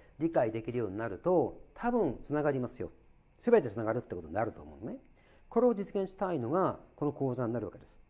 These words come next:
で、またこの勉強ができてれば、多分、論文修士試験って、間違いなくいい点数取れますよ。うん。だってね、担当式試験は点の知識の勉強なんですよ。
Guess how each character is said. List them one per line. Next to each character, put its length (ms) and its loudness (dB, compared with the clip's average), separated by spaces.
で、 80 0
ま 80 -2
た 80 -2
こ 120 -2
の 60 4
勉 200 2
強 100 0
が 100 2
で 120 -4
き 80 -14
て 100 -2
れ 140 0
ば、 220 0
多 160 -2
分、 380 0
論 180 2
文 80 -4
修 160 -8
士 60 -20
試 40 -20
験 120 -8
っ 20 -12
て、 480 -2
間 120 -4
違 260 -4
い 20 0
な 80 -2
く 100 -4
い 60 0
い 40 -2
点 140 -2
数 140 -10
取 220 -10
れ 80 0
ま 100 -6
す 80 -20
よ。 160 -18
う 20 -16
ん。 180 -16
だ 100 -4
っ 20 -4
て 480 0
ね、 280 -4
担 160 -6
当 140 -2
式 220 -8
試 80 -20
験 220 -2
は 280 0
点 260 -2
の 80 0
知 160 -4
識 140 -14
の 60 -8
勉 280 -6
強 200 -6
な 100 -8
ん 60 -10
で 80 -18
す 60 -20
よ。 120 -20